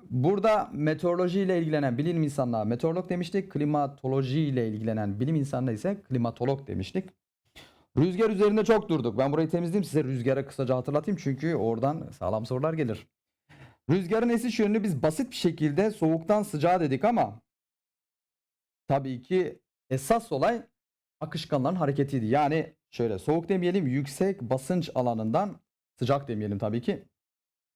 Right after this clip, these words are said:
alçak basınç alanına doğru demiştik. Rüzgarın hareketi.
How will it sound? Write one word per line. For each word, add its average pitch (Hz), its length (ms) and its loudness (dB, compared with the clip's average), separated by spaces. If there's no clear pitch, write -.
alçak 135 440 -4
basınç 160 400 -4
alanına 131 380 0
doğru 127 300 0
demiştik. 131 420 -2
Rüzgarın 127 540 0
hareketi. 120 580 -4